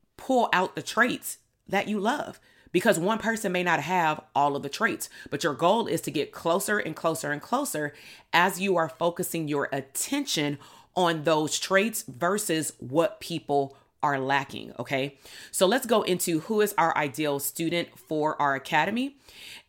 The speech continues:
And, um, we have a live component in this program. So the reason I wanna highlight that is because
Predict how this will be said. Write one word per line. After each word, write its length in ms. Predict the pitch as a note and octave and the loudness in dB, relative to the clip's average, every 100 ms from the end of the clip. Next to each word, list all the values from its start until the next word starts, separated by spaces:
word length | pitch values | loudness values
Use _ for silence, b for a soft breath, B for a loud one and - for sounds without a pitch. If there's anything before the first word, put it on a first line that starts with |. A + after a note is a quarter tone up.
| - | 2
And, 560 | F#3 F3+ F3 E3+ E3 - | 4 6 4 2 0 -2
um, 400 | F3 E3 D#3 C#3 | 0 0 0 -2
we 140 | A3 D#4+ | 0 0
have 180 | D#4 | 2
a 60 | G#3+ | 2
live 340 | D#3+ D#3+ D#3+ | 4 4 4
component 560 | - D3 - D#3+ D#3 - | 0 -6 -2 -2 -2 -2
in 140 | C#3 | -4
this 140 | C3 C3+ | -4 -6
program. 560 | - D3+ C3+ G#2 D2+ | 0 2 2 -4 -8
So 200 | C#3 E3+ | -4 -2
the 80 | D3 | -2
reason 260 | D#3 B3 D4+ | -2 0 0
I 40 | |
wanna 160 | G3 D3 | 0 -2
highlight 520 | - E3+ F#3+ D3 C#3 | 0 0 2 2 2
that 240 | C#3+ C#3 | 0 0
is 140 | C#3 B2 | -2 -6
because 440 | C3+ D#3 C#3 C3+ | -6 -2 -2 -4